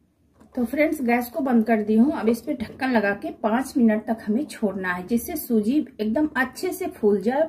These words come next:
पक जाए, बिल्कुल भी कच्चा रहने का गुंजाइश ना हो। यदि सूजी आपका कच्चा रहेगा तो पापड़ खाने में कड़ा लगेगा। तो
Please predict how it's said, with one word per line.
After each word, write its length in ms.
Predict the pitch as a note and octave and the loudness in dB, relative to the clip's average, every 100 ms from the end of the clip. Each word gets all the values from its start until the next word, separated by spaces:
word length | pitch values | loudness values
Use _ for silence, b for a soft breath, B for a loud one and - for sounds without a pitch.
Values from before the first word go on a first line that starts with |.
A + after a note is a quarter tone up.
| - | -2
पक 160 | G#3+ | -6
जाए, 240 | D#3 D#3 C#3+ B B B B | -6 -8 -8 B B B B
बिल्कुल 400 | B3+ C4+ C4 E4+ | -2 -2 0 -2
भी 100 | E4 | -4
कच्चा 360 | - A3 - A#3+ | 0 -2 0 0
रहने 260 | A#3 A3 A3+ | 2 4 4
का 140 | D#4 | 0
गुंजाइश 540 | D#4 G#3+ G3 A3 A#3 A#3 | 2 2 4 4 2 2
ना 140 | G#3 D#3 | -2 -4
हो। 240 | D#3+ D#3 B B B B - | -8 -12 B B B B -4
यदि 220 | A#3+ D4+ | 0 0
सूजी 360 | - A#3+ A3 C4 | 2 0 2 2
आपका 260 | A3+ A#3 C4 | 0 0 -4
कच्चा 320 | A#3 - C#4 | -4 -2 0
रहेगा 320 | B3 G#3 A3+ | 0 -2 -4
तो 120 | D4 D#4 | -6 -6
पापड़ 300 | G3+ F#3+ G#3+ | -4 0 -2
खाने 320 | - G3+ A3+ | -2 0 2
में 160 | D4 D#4+ | 2 0
कड़ा 300 | - F#3+ F#3+ | -2 -2 -2
लगेगा। 440 | F#3+ D#3+ E3 E3+ F4 | -4 -6 -8 -8 -8
तो 520 | - - _ _ | -10 -20 _ _